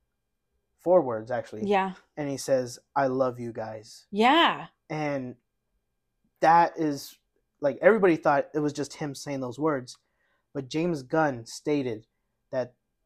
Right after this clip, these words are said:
Speaker 1: those words, "I love you guys," were, were meant for us as well, the audience, because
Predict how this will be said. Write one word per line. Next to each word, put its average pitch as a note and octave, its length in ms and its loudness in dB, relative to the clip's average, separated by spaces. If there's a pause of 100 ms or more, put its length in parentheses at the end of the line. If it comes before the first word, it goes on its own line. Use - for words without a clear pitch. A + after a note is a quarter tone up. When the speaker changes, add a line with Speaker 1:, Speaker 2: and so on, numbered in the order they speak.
(160)
Speaker 1:
those C#3+ 380 0
words, C3+ 360 -2
"I C#3 100 0
love C3 280 -2
you B2 100 -8
guys," A#2 460 -6 (600)
were, C3 480 0
were C3+ 140 -6
meant C#3 240 -6
for C3 380 -2
us C#3 240 0
as A#2+ 160 -6
well, B2+ 200 4
the A#2 120 -4
audience, A#2 460 -6
because B2 600 -6